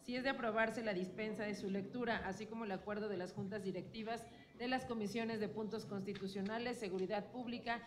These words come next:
y de estudios legislativos primera, que establecen las reglas para el debate y discusión del dictamen a la iniciativa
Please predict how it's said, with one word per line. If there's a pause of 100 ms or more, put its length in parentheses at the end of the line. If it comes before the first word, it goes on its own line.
(240)
y
de
estudios
legislativos
primera,
que
establecen
las
reglas
para
el
debate
y
discusión
del
dictamen
a
la
iniciativa